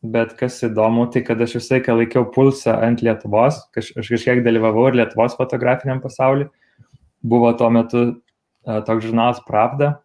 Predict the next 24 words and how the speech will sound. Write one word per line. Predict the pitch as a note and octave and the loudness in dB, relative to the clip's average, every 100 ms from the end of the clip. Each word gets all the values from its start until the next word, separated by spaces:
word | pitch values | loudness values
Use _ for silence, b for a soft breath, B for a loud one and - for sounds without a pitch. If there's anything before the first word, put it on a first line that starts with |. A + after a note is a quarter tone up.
| - _ _ _ _ _ _ - | -20 _ _ _ _ _ _ -20
e, | - G#2+ G#2+ G#2 G#2 G#2+ | -8 -4 -2 -4 -6 -4
ir | G#2 G#2+ | -2 0
aš | A2 G#2+ - - A2 G#2+ | -2 -4 -14 -6 -6 -4
ten | G#2+ A2 G#2+ G#2+ - _ - - _ | -4 -4 -2 -6 -10 _ -20 -20 _
aplikavau | - - A#2 A2+ A2 G#2+ B2 C3 | -8 -2 -2 0 -2 2 4 4
ir | A#2 | 2
laimėjau | A2+ A2 A2 A#2 A#2 A2 G#2+ G#2+ G#2 G2+ | 0 0 0 0 0 0 -2 -4 -6 -10
Pravda, | - G#2 G#2+ G#2 G#2+ G#2 G2+ G2+ | -8 -4 -4 -6 -8 -6 -6 -10
ten | - G#2 G2+ - | -12 -14 -14 -6
to | G#2 G#2+ | -4 -2
naujokų | A2 A2+ G#2+ A2+ B2 - A2 | -2 0 2 2 2 0 -10
tokie | G#2 A2 | -8 -8
apdovanojimai | G#2+ G#2+ G#2 G#2+ B2 A#2+ | -4 -2 -2 0 0 0
buvo, | A#2 A#2 A2 b b b b _ | 0 -2 -4 b b b b _
tai | A2+ | -4
laimėjau | A2+ A#2+ A#2+ | 0 2 0
fotogra-, | A#2 A#2 A2 A2 - | -2 -6 -6 -6 -8
meno | A#2 A2 A#2+ B2 | -4 -2 0 -2
kategorijai, | A#2 A2 A2+ A2+ A#2+ A#2 A#2 | -6 -8 -4 -2 0 -2 -2
ten | A2 | -4
metų | A2+ A#2+ A2+ | -2 -4 -4
naujoką | A2 A2 A#2 - | -2 -2 -4 -6
ir | A#2 | -10
panašiai. | - A2+ A2 - A#2 | -6 -8 -8 -6 -6